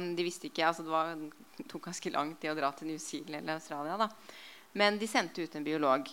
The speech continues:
eh, til, eh, da New Zealand. Og det tok et år, da, denne turen over til New Zealand. Og han samlet sammen blant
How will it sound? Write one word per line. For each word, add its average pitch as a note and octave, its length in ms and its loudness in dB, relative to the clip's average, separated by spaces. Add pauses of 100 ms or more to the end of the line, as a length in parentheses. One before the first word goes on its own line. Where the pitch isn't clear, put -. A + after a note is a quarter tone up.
(160)
eh, E3 760 -2 (140)
til, A3 400 -2
eh, G3+ 320 2
da D#3 320 0
New D3+ 160 -4
Zealand. D3 560 -8 (640)
Og F#3 60 -8
det G3 100 0
tok F#3 160 -2
et F3 100 2
år, F3+ 320 6
da, D3+ 80 4 (240)
denne D#3 480 0
turen D3+ 380 -2
over D3+ 340 -2
til D3 320 -6
New D3 220 -6
Zealand. D3 420 -6
Og F#3 220 6
han F3+ 340 4
samlet D3+ 400 -2
sammen D3+ 300 -4
blant D#3+ 180 -2